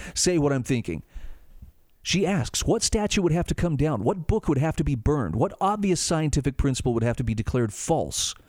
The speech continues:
What common dictionary word you use every day would have to become unspeakable and a fireable offense? What person in your life would have to suffer for their old social media posts coming to light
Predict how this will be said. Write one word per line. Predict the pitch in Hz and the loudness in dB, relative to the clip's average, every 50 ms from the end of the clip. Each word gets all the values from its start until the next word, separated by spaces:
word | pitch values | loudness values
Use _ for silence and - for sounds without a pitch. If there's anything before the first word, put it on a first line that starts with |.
| - - - - - | -20 -20 -20 -14 -6
What | - 117 123 117 - - | -2 0 0 0 0 -4
common | - - - 175 170 175 180 180 180 | -4 -2 0 0 2 2 2 2 2
dictionary | 139 123 127 - - - 135 120 120 123 | 2 0 0 0 0 -2 0 0 2 2
word | 123 110 117 117 117 123 123 | 2 2 2 2 2 0 0
you | - 104 107 120 185 | 0 0 0 2 2
use | 180 143 120 117 113 127 120 - - - | 2 2 2 2 2 0 0 -2 -4 -2
every | 135 127 127 151 202 233 | 0 0 0 0 0 0
day | 196 147 113 85 85 95 110 - - - - - - - | 2 0 0 0 0 -2 -4 -4 -8 -20 -20 -18 -8 -4
would | - 113 | -2 0
have | 127 175 175 - | 0 0 0 -2
to | 170 | -2
become | 156 143 - - 127 117 - - | -2 -2 0 0 -2 -2 -2 -2
unspeakable | - 127 117 - - - - 185 180 - 175 190 196 - | -2 -2 0 0 -2 0 0 -2 0 0 0 0 0 0
and | - 135 113 | 0 0 0
a | 113 - | -2 -2
fireable | - - - 147 143 160 165 160 165 170 165 | -4 -2 0 0 2 2 2 2 2 2 0
offense? | 139 - - 135 107 82 69 - - - - - - _ _ _ _ _ _ _ _ _ _ _ _ - - | 0 0 0 0 -2 -2 -4 -6 -6 -6 -6 -8 -12 _ _ _ _ _ _ _ _ _ _ _ _ -8 -2
What | 135 151 156 - | -2 0 0 0
person | - 185 185 - 170 170 | 0 0 0 2 2 0
in | 170 160 | 2 2
your | 156 147 | 2 2
life | 135 135 135 131 - | 2 2 0 0 0
would | 131 120 | 0 0
have | 123 - | 0 0
to | - | -2
suffer | 110 - - - 156 139 - 110 85 | -2 -2 0 0 0 0 0 -2 -2
for | - - - | -2 -2 0
their | 110 117 120 | 0 0 0
old | - 147 135 127 120 | 0 0 -2 0 0
social | - 147 143 131 - 139 117 | 0 0 0 0 0 0 0
media | 117 135 151 147 131 110 | 0 0 0 0 0 0
posts | - - 117 113 - - - | 0 0 0 0 -2 -4 -2
coming | - 139 131 127 120 | 0 0 0 0 0
to | - 131 | 0 0
light | 117 135 147 101 87 | 0 0 -2 -2 -4